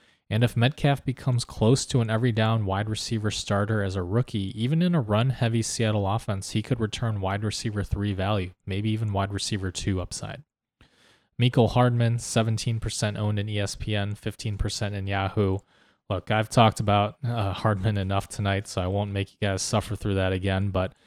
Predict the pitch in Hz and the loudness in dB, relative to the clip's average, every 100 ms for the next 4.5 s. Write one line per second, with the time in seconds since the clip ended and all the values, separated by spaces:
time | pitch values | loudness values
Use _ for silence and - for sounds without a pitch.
0 | _ _ - 107 - 113 113 120 120 120 | _ _ -2 -2 2 4 6 4 4 0
1 | - 117 135 139 - 147 113 - - - | 2 4 4 4 4 2 2 -2 -2 0
2 | 113 - - 104 123 - 98 101 104 117 | 0 -2 0 2 0 -4 -2 0 2 2
3 | 113 - 104 98 - 131 156 107 98 92 | 0 0 -2 0 2 4 4 2 0 0
4 | 107 98 95 98 | 0 0 0 0